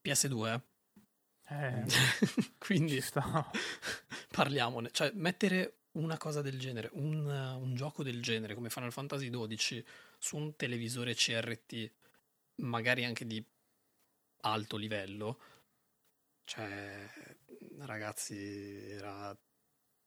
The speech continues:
Speaker 1: wow. <laughs> Quello per me è stato davvero una cosa allucinante. Cioè, quando l'ho attaccato la prima volta con il cavo Component e non con la scart normale, ho detto,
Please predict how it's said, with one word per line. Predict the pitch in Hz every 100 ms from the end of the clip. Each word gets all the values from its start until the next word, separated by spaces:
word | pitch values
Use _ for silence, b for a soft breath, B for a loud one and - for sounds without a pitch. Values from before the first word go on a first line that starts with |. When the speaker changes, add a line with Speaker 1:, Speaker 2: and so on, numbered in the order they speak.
| _ -
Speaker 1:
wow. | 113 98 95 - _ _ _ _ _ _ -
<laughs> | - - - 175 - - -
Quello | - - 151 175 147
per | 143 127
me | 123
è | 123
stato | - 113 110 113 107 110 - - 190 B B B B
davvero | - 123 123 117 117 113 117 127 135 _ _ _ _ -
una | 156 139
cosa | - 123 120
allucinante. | 120 117 - 113 107 104
Cioè, | 107
quando | 98 123 120
l'ho | 123
attaccato | 113 - 123 123
la | 117
prima | 110 120
volta | 113 110
con | - 151
il | 135 127
cavo | 131 123
Component | 113 120 117 117 107 104
e | 110
non | 117
con | 110 113
la | 107
scart | - 113 107 -
normale, | 117 113 107 107 107
ho |
detto, | 104 95 - 101